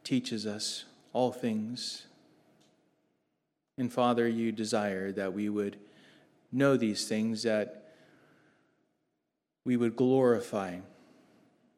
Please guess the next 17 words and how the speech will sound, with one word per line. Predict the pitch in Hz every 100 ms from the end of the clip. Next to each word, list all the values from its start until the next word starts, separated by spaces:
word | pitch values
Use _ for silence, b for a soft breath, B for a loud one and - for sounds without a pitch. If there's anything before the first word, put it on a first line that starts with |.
| _ _ _ - _ _
you | 117 127 117 104 92
and | 90 - - _ _ _ _ _ _
honor | 117 113 101 90 101 - _
our | 110
Lord | 104 107 101
and | 98
Savior | - 104 101
Jesus | 98 104 92 92
Christ | - 90 80 - - - - b b b -
by | 110
the | 113
manner | 113 110 107 107
in | 107 104
which | 104 -
we | 104
conduct | - 107 90 85 -
ourselves. | - - - - -